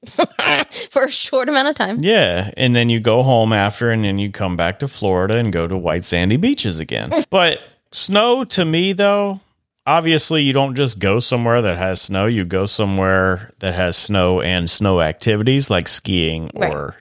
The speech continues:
Speaker 2: tubing, whatever. I would be, g-, I'd be okay with that.
Speaker 1: Yeah, it being the special thing.
Speaker 2: Yeah, or somewhere that we can go ice fishing.
Speaker 1: See, you just said two things that just absolutely loathe. I loathe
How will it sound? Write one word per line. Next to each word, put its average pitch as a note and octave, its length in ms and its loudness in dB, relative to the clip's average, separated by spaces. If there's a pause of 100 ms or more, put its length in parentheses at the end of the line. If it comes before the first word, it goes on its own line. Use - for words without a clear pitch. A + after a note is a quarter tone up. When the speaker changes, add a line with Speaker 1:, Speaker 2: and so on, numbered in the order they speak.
(120)
Speaker 2:
tubing, G#2 580 2
whatever. A2 500 0 (640)
I C3+ 100 0
would D#4 180 2
be, C3+ 140 2
g-, G#2 160 -6 (240)
I'd G3 160 -2
be G4 120 4
okay G3 260 0
with D#3 100 2
that. A3+ 380 0 (180)
Speaker 1:
Yeah, F#3+ 340 -4
it G#3+ 160 -6
being A#3+ 220 -2
the G3+ 80 0
special A3+ 480 -2
thing. A#3+ 360 -4
Speaker 2:
Yeah, C3+ 480 0 (300)
or D3+ 100 0
somewhere D#3+ 400 2
that D3+ 140 2
we D3 140 0
can C#3+ 180 0
go B2 160 4
ice A#2+ 240 0
fishing. - 380 -4 (680)
Speaker 1:
See, D#4+ 280 0
you C#4+ 180 0
just C5 180 0
said D#4 240 -2
two E4 260 0
things D4 460 0
that G3 140 0
just A3 420 -4 (540)
absolutely B3+ 760 0
loathe. F#3+ 840 -2
I F3+ 160 -4
loathe F3+ 1120 0